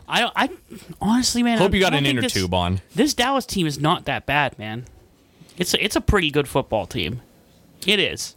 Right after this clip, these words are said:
Speaker 2: Yeah, and then they also got outplayed for fifty minutes.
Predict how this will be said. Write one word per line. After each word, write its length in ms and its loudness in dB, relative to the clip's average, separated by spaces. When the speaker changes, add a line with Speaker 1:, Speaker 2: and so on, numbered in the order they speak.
Speaker 2:
Yeah, 240 4
and 180 4
then 100 2
they 120 2
also 680 0
got 240 4
outplayed 680 2
for 260 2
fifty 580 0
minutes. 680 0